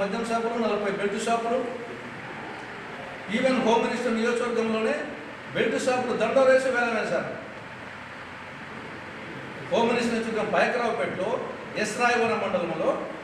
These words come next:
వచ్చేసి అక్కడ దండోర వేసి అందరినీ రప్పించి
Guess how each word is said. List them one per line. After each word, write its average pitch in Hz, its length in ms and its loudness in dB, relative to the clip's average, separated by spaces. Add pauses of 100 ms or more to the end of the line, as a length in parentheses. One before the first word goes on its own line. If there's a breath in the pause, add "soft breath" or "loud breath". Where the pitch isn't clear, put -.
(1900)
వచ్చేసి 277 280 2
అక్కడ 220 180 2 (100)
దండోర 247 280 6 (100)
వేసి 262 280 4 (640)
అందరినీ 226 380 0
రప్పించి 247 680 0